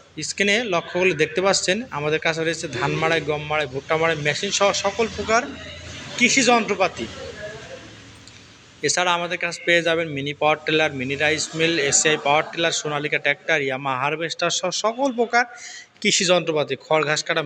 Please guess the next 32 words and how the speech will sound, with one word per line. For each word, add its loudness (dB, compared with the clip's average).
মেশিন, 2
ধান 0
মাড়াই, 4
গম 0
মাড়াই, 2
ভুট্টা 0
মাড়াই 4
মেশিন -2
সহ 2
সকল 4
প্রকার 0
কৃষি 2
যন্ত্রপাতি 2
পেয়ে 2
যাবেন 2
আমাদের -4
কাছে -2
অনায়াসে। -6
এছাড়া 2
যে 2
কোনো 2
সাইজের 2
বেল্ট, 4
যে 6
কোনো 2
ইলেকট্রনিক 2
মোটর, 2
ইঞ্জিন 2
পেয়ে 4
যাবেন 2
আমাদের -2
কাছে -4